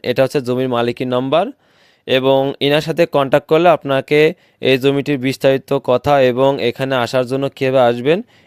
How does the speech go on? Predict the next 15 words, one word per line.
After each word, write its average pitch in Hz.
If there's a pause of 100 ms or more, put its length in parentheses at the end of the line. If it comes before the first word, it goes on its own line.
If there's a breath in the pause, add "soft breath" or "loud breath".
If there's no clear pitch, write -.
এটাও 139
আপনাকে 143
বলে 131
দেবে। 107
অথবা 170
আমাদের 135
সাথে 156
কন্ট্যাক্ট 135
করলে 170 (360 loud breath)
আমরা 139
আপনাকে 151 (320 soft breath)
এই 127
জমিটির 135
কাছে 135
নিয়ে 113